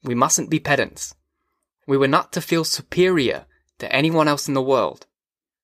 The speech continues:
We're nothing more than dust jackets for books of no significance otherwise. Some of us live in small towns. Chapter one of Thoreau's Walden in Green River, Chapter two in Willow Farm, Maine. Why, there's one town in Maryland,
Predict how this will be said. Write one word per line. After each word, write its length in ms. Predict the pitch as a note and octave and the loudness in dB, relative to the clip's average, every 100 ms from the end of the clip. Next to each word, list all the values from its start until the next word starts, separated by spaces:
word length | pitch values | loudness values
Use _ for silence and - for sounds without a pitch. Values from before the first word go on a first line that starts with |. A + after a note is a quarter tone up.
| _ _ _ | _ _ _
We're 80 | B2+ | -2
nothing 320 | B2+ D#3 D#3+ | 0 0 0
more 160 | D3+ D#3 | 2 2
than 180 | D3 B2+ | 2 2
dust 260 | C3+ - | 0 0
jackets 440 | - C#3+ - B2 - | 0 0 0 -4 -4
for 100 | B2 | -6
books 520 | B2+ C3+ - - - | -2 -2 -2 -4 -4
of 140 | A#2 | -4
no 180 | B2 D3+ | 0 0
significance 680 | - D3+ C#3+ C#3 - A2+ A2+ | 0 -2 0 -2 -4 -6 0
otherwise. 560 | B2+ A#2+ D#2 C#2+ - - _ _ _ _ _ _ _ | 0 0 -4 -8 -14 -14 _ _ _ _ _ _ _
Some 200 | - B2 | -2 0
of 80 | A2 | 2
us 300 | A#2+ - - | 0 -2 -4
live 160 | C3 C3+ | -2 -2
in 80 | C#3 | 0
small 280 | - D#3+ D#3+ | 2 2 2
towns. 580 | E3+ D#3 F2+ - - - _ _ _ _ _ _ - | 0 0 -2 -8 -10 -12 _ _ _ _ _ _ -4
Chapter 380 | D3+ C3+ D3 | 0 0 0
one 260 | B2 A#2+ C#3+ | 2 2 2
of 100 | C3 | -2
Thoreau's 380 | - B2 C#3 A#2+ | 0 2 2 2
Walden 560 | A#2+ B2 B2+ C#3+ D3+ | 2 2 2 -2 -2
in 140 | A#2 A#2 | -6 -2
Green 240 | B2+ C3+ | 0 0
River, 380 | A#2+ A#2+ C#3+ D#3 _ _ - | 0 0 0 -4 _ _ -4
Chapter 340 | D3 D3 C#3+ | -2 0 -4
two 340 | - F#3 A#2 A2 | 2 2 2 -6
in 140 | A#2+ | -2
Willow 180 | C3 D#3+ | 2 2
Farm, 460 | - D3+ C3+ G#2+ A2 | 2 0 0 -2 -2
Maine. 400 | B2+ C#3+ F2 D#2+ _ _ _ _ _ _ _ _ _ - | -2 -2 -4 -16 _ _ _ _ _ _ _ _ _ 0
Why, 300 | B2+ A2 C#3 | 2 2 0
there's 260 | C3 B2 | -4 0
one 180 | C#3 E3 | 2 2
town 220 | E3+ D#3 | 0 0
in 140 | B2+ B2 | 0 2
Maryland, 580 | E3+ C#3 F#2 G#2 C#3 | 2 2 -2 -4 -8